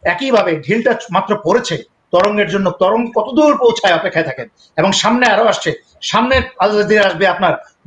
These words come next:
গুম এবং খুনের উপরে, গুম এবং খুনের উপরে আসবে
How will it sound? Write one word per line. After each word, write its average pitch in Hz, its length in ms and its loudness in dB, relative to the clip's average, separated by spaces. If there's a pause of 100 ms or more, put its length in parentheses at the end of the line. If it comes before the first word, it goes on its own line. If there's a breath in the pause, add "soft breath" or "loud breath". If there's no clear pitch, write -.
গুম 233 200 2
এবং 208 260 2
খুনের 214 240 2
উপরে, 156 260 0 (840)
গুম 277 300 2
এবং 196 280 0
খুনের 247 260 2
উপরে 233 200 2
আসবে 165 300 -2